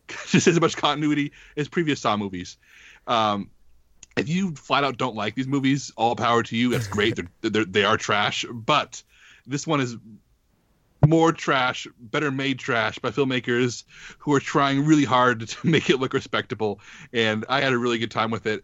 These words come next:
Speaker 1: Uh, but I'm speaking to somebody who already knows how much I enjoy the previous, uh, seven movies.
Speaker 2: Yeah.
Speaker 1: So take from that what you will.
Speaker 2: And, and I'm gonna
Speaker 1: Uh,
Speaker 2: disagree with you. The best way to watch the Saw movies is not at home on V O D, but, uh,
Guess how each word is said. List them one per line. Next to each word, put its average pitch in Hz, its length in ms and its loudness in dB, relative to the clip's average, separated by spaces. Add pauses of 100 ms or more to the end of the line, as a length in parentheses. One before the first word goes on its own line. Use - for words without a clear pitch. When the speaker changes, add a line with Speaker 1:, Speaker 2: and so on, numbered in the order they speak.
(120)
Speaker 1:
Uh, 104 400 -2 (460)
but 123 300 0
I'm 135 120 -2
speaking 131 240 -4
to - 40 -8
somebody 120 360 -2 (220)
who 127 140 -6
already 127 380 2
knows 117 380 0
how 113 100 0
much 110 180 0
I 107 120 0
enjoy 107 300 0
the 98 60 -2
previous, 95 580 -4
uh, 85 200 -2
seven 90 400 -2
movies. - 380 -4
Speaker 2:
Yeah. - 80 -8
Speaker 1:
So - 300 2 (340)
take 143 180 2
from 135 80 0
that 120 140 0
what 104 160 -4
you 110 80 0
will. 98 260 0 (180)
Speaker 2:
And, 151 200 -4
and 156 160 -2
I'm 165 100 2
gonna 262 140 0
Speaker 1:
Uh, - 20 -2
Speaker 2:
disagree 170 440 -4
with 143 140 -2
you. 104 60 -6
The 98 120 -6
best 139 360 -4
way 165 140 0
to 143 80 0
watch 120 460 0
the 113 100 -6
Saw 117 280 2
movies 104 440 -4
is 87 180 -16
not 117 540 -4 (180)
at 117 200 -4
home 123 280 0
on 113 140 -2
V 110 200 -2
O 107 120 -2
D, 98 260 -8
but, 95 380 -8 (400)
uh, 98 180 -8